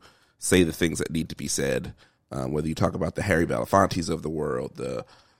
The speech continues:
um, Bill Russells of the world, um, Reverend Jesse Jackson, others. Um,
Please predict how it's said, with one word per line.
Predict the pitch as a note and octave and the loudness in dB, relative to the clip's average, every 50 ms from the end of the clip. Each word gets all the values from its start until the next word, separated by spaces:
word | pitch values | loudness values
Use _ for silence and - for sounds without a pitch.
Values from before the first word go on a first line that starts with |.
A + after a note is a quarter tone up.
| _ - - | _ -14 -10
um, | D2 D2 C2 B1 B1 A1+ | -8 -6 -6 -6 -6 -6
Bill | B1 - F#2 E2+ D#2 | 0 2 2 4 6
Russells | D#2+ F2 F#2 F2+ - - F2 E2+ E2 | 8 8 8 8 6 4 0 0 0
of | D#2 D#2 C#2+ | 0 0 0
the | - D2 | -2 -2
world, | D2+ D#2 C#2+ C2 A#1+ B1 B1+ C2+ - - - - _ | 0 0 0 0 -2 -2 -4 -4 -6 -8 -12 -14 _
um, | - C#2+ C#2 B1+ B1+ C2+ C2 A#1 - - _ _ | -6 -4 -4 -4 -4 -6 -6 -8 -10 -14 _ _
Reverend | - F#2 F2+ F2 F2+ E2+ | 0 2 2 2 2 0
Jesse | D#2+ F2 E2+ E2 - - | 0 2 2 2 0 0
Jackson, | - F2 E2 - - - - - - | 2 4 4 4 2 0 -2 -2 2
others. | - F2 E2 - G#1 - - - - - - - - - - - - - - | 4 4 4 4 0 -2 -2 -2 -4 -6 -8 -12 -16 -20 -20 -20 -20 -14 -8
Um, | - D2+ D2 C#2+ C2 B1+ B1+ C2+ C#2 - | -6 -4 -4 -2 -4 -4 -4 -4 -6 -8